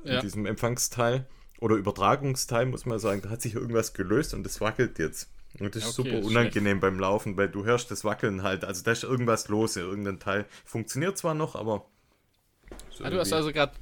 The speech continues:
Speaker 1: super viele Kopfhörer, <laughs> wo, wo gut funktionieren.
Speaker 2: <laughs> Stimmt, ja. Ist irgendwie, irgendwie ein Problem.
Speaker 1: Ja, das zu Kopfhörer. Ich denk, das ist sowieso sehr
Speaker 2: Das reicht, ja.
Speaker 1: Ja.
Speaker 2: Ich hab auch nicht jedes Mal welche dabei.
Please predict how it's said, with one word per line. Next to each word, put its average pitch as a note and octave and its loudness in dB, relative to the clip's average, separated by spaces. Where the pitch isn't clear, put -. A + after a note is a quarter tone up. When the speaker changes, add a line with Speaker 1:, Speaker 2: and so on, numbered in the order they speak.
Speaker 1:
super G3+ 2
viele E3+ -2
Kopfhörer, A2+ 0
<laughs> - -4
wo, E3+ 0
wo D#3 -2
gut D#3+ -2
funktionieren. D3 0
Speaker 2:
<laughs> - 8
Stimmt, - 2
ja. G2+ -6
Ist - -14
irgendwie, C3 -4
irgendwie G#2 -6
ein C#3 -6
Problem. C3 -6
Speaker 1:
Ja, A2+ 2
das B2+ 0
zu - -4
Kopfhörer. G#2 -2
Ich - -6
denk, E3 2
das B2 -2
ist - -6
sowieso B2 -2
sehr A2+ 2
Speaker 2:
Das - -4
reicht, C#2 -6
ja. D#2+ -6
Speaker 1:
Ja. G2 -4
Speaker 2:
Ich A2+ -2
hab G#2 2
auch F#2+ -2
nicht F2+ -2
jedes E2+ -2
Mal E2 -4
welche D#2 -4
dabei. D2 -10